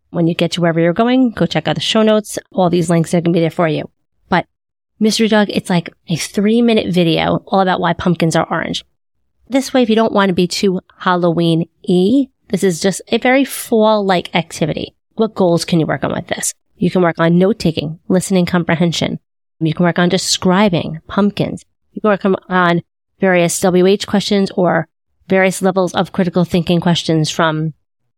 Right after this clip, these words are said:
you know, main idea to summarizing to predicting to more inferential questions using the video.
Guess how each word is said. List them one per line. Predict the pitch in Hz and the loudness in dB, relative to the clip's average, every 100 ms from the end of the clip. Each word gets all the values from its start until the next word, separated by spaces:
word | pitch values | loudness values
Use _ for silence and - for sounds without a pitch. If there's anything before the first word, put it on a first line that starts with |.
| _ _ - | _ _ -4
you | 156 | -2
know, | 160 | -2
main | 160 190 190 | 0 2 2
idea | 175 175 165 156 | 2 2 0 0
to | - | -4
summarizing | - 185 170 160 160 160 156 - _ _ | -2 0 2 2 0 -4 -4 -10 _ _
to | - 185 165 156 156 _ _ _ _ _ _ _ | -2 2 4 2 0 _ _ _ _ _ _ _
predicting | - 196 196 185 180 160 156 151 | -2 0 0 0 0 0 -2 -4
to | - 180 170 160 - | -2 0 2 0 0
more | 208 185 - - | 2 2 -2 -4
inferential | 196 - 185 190 | -4 0 0 0
questions | 170 185 175 170 156 - - | 0 -2 -2 -2 -2 -4 -10
using | - 170 156 170 160 - _ _ _ | 0 0 2 2 0 -2 _ _ _
the | 160 170 | -2 0
video. | 170 156 | 2 2